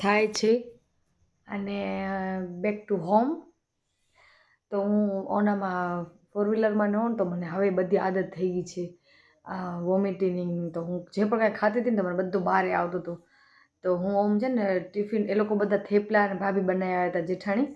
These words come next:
અને હું મારા માટે આ આવું બધું લઈ ગઈ હતી, કાકડી ને ટામેટા. તો મેં હું આ તો ખોટો કેવો ઓલટાનમાં જેઠ જે લઈ આવ્યા હતા ને, ચેવડો ને વેફર ને એવું બધું ખાધું, કેમ કે મને ખબર નહીં, મને તો કાકડીની ભાવતું જ નહોતું, કેમ કે એ બધું જરાક વળત ને હોય તો તીખો ખપે એમ.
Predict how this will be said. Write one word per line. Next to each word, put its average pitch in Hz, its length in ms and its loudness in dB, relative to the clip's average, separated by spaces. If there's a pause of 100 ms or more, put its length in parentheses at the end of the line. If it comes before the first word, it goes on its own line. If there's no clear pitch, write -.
(440)
અને 180 240 -6
હું 196 240 0
મારા 196 220 4
માટે 190 260 0
આ 175 360 0 (520)
આવું 196 300 4
બધું 175 120 -2
લઈ 190 120 2
ગઈ 185 100 2
હતી, 175 100 -6
કાકડી 180 440 0
ને 170 60 -6
ટામેટા. 175 260 -2
તો 170 80 -6
મેં 180 140 -4
હું 202 180 2
આ - 20 2
તો 202 120 -2
ખોટો 208 260 -2
કેવો 202 200 0
ઓલટાનમાં 190 640 0
જેઠ 190 200 2
જે 190 160 0
લઈ 196 140 4
આવ્યા 226 180 2
હતા 190 100 0
ને, - 40 -10
ચેવડો 190 440 0
ને 180 80 -2
વેફર 185 280 -2
ને 175 80 -2
એવું 190 140 0
બધું 185 220 -2
ખાધું, 180 340 -6
કેમ 190 160 -8
કે 180 80 -6
મને 190 140 -2
ખબર 214 260 0
નહીં, 214 120 2
મને 202 260 0
તો 190 100 -6
કાકડીની 196 520 -4
ભાવતું 190 400 0
જ 165 40 -8
નહોતું, 180 240 -8 (680)
કેમ 220 160 -2
કે 185 240 2
એ 185 260 0
બધું 196 1000 -2
જરાક 208 220 2
વળત 233 400 2
ને 269 80 4
હોય 294 100 4
તો 240 80 -2
તીખો 240 340 2
ખપે 196 300 0
એમ. 170 300 -6